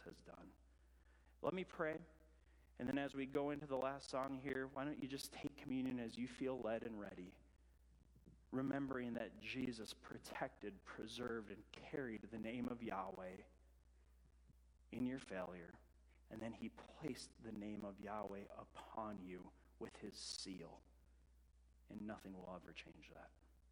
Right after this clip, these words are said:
Let's pray. God, we thank you for having a holy name. Yahweh, I am that I am. You are like no other. You are holy.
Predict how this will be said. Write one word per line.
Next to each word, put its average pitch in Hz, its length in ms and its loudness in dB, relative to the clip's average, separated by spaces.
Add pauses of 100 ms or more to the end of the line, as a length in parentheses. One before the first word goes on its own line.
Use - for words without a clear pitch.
(320)
Let's - 120 -14
pray. - 200 -16 (4000)
God, 123 240 2
we 120 140 0
thank 123 280 -2
you 123 60 -2
for 123 140 -6
having 117 320 0
a 107 60 0
holy 113 720 -2
name. 98 460 -4 (2250)
Yahweh, 110 520 2 (300)
I 113 100 0
am 117 260 2
that 113 120 0
I 110 220 0
am. 107 160 -2
You 113 120 0
are 110 180 0
like 110 200 0 (220)
no 107 320 -2
other. 95 520 -4
You 104 160 -4
are 98 160 -2
holy. 101 560 -4